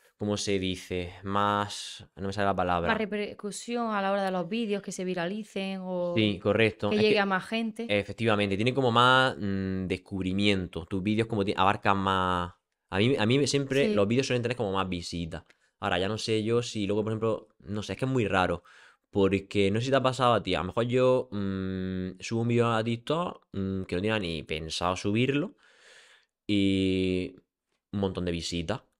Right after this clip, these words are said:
Speaker 1: Por ejemplo, el que subí, el que más viral se me hizo hace poco,
Speaker 2: ¿El de la
Speaker 1: que
Speaker 2: moto?
Speaker 1: el de la moto, que se la ha visto todo el mundo. No sé si ha llegado casi a dos millones, tiene ya en, en TikTok. Lo subí al Instagram, sí, ahí va avanzandillo, pero no ha llegado, bueno, ha cogido un montón de visitas también, el vídeo funciona súper bien,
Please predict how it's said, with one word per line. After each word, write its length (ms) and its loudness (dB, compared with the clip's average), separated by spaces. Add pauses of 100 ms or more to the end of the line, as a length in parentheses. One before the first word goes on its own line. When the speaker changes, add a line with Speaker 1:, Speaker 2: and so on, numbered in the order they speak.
(240)
Speaker 1:
Por 120 -4
ejemplo, 320 0
el 60 0
que 80 -6
subí, 540 4
el 60 4
que 100 -2
más 180 0
viral 240 2
se 140 -2
me 80 0
hizo 160 -2
hace 160 0
poco, 520 -2
Speaker 2:
¿El 80 -10
de 60 -6
la 60 -2
Speaker 1:
que 80 -2
Speaker 2:
moto? 220 -6 (100)
Speaker 1:
el 120 -4
de 60 0
la 100 2
moto, 420 0
que 80 -10
se 100 -6
la 40 -2
ha 20 -2
visto 180 -2
todo 240 2
el 60 4
mundo. 540 2 (800)
No 200 -8
sé 100 -6
si 100 -2
ha 40 2
llegado 180 2
casi 160 -4
a 40 2
dos 120 0
millones, 540 -2
tiene 260 0
ya 180 0
en, 240 -4
en 160 -6
TikTok. 480 -2 (580)
Lo 160 4
subí 280 4
al 420 8
Instagram, 420 2
sí, 160 2
ahí 100 6
va 80 6
avanzandillo, 720 2
pero 280 2
no 80 2
ha 40 2
llegado, 480 4
bueno, 220 0
ha 80 -6
cogido 180 -6
un 60 -2
montón 340 -4
de 80 -2
visitas 480 -4
también, 280 -2
el 40 -4
vídeo 160 -4
funciona 300 -6
súper 280 -2
bien, 200 -2